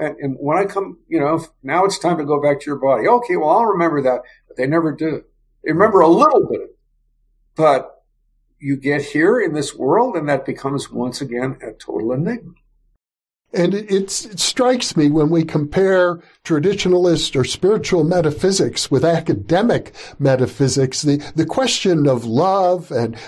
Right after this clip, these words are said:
Speaker 2: compassion or, or the nature of evil itself at a metaphysical level never come up at all. Those topics are excluded, to the best of my knowledge.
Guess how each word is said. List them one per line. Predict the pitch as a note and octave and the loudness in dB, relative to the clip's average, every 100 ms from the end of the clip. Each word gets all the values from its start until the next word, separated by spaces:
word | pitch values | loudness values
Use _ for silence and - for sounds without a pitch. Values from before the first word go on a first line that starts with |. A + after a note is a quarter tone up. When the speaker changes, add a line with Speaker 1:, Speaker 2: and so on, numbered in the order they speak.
| - | -12
Speaker 2:
compassion | - A#2 G2 - F3 F#3 - F3 D#3+ D#3+ - - | -4 -2 0 0 2 2 2 2 2 0 -6 -6
or, | - C#3+ C#3+ D3+ F3 | 0 2 4 0 -4
or | - D#3 | -2 0
the | D3 C#3+ | 2 4
nature | D#3+ G#3 - F3 D3+ | 4 2 0 2 2
of | A#2+ | 0
evil | - F#3 F#3 E3 D3+ | -2 0 2 2 2
itself | C3 - F3 F3+ F#3 | 0 0 0 0 0
at | C#3+ | 0
a | C3 | 2
metaphysical | C3 F3 F#3 - E3+ D#3+ - D3 C#3+ | 2 2 2 0 0 -4 0 2 2
level | D#3 D3+ D3+ D3 - - | 2 2 0 0 -8 -6
never | D3 F3 F#3+ G3+ F3+ G#3 - - F3 | 0 2 4 2 2 -2 -8 -10 -8
come | - F3+ F3+ | -2 0 2
up | F3 F3 | 2 2
at | F3+ | 4
all. | A#3+ | 2
Those | E3+ F#3+ A3 | 2 0 0
topics | - F3 D3+ E3 D3+ D#3+ | 0 0 2 -2 -2 0
are | D#3 D#3 | 0 0
excluded, | D3+ - - F#3 A#3 C4 G#2+ G2 - - _ | -4 -8 -6 -2 0 0 -2 -4 -16 -20 _
to | D3 D#3 D#3+ D#3+ | 0 0 0 0
the | C#3+ | 2
best | D#3+ D#3 - | 0 0 0
of | C#3 | 0
my | B2+ | 2
knowledge. | B2+ B2 A#2+ A#2+ C3+ - | 2 0 -2 -4 -8 -12